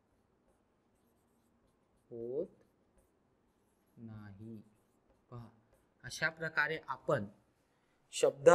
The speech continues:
भाषेची गंमत कळते, खूप नवीन माहिती मिळते. त्यानंतर शब्दाचे संबंध कळतात आणि शब्दाची पाडेमुळे किती दूरवर पसरली आहेत,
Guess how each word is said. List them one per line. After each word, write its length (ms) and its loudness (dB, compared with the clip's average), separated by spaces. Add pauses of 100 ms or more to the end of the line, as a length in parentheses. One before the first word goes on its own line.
(600)
भाषेची 560 0
गंमत 600 2
कळते, 520 4 (460)
खूप 260 2
नवीन 320 0
माहिती 400 4
मिळते. 680 2 (180)
त्यानंतर 480 4
शब्दाचे 680 0
संबंध 560 2 (500)
कळतात 480 12 (500)
आणि 340 0
शब्दाची 640 2
पाडेमुळे 640 8
किती 360 -6
दूरवर 420 10
पसरली 560 2
आहेत, 300 12